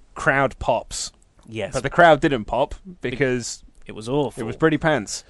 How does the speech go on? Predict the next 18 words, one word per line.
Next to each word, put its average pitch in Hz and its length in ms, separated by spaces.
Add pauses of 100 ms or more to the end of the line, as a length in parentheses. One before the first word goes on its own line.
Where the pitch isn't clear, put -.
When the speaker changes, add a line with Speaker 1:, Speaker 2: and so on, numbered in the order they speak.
(280)
Speaker 2:
Uh, 113 240
but 127 240
they, 143 440
yeah, 151 180
they 131 100
stood 147 340
there, 139 260
and 135 200
then 156 260 (240)
Dana 170 300
Brooke 156 420 (340)
kind 160 260
of 135 180
awkwardly 156 580
transitioned 135 760
herself 120 840 (360)
into 131 760 (200)
Ronda's 120 760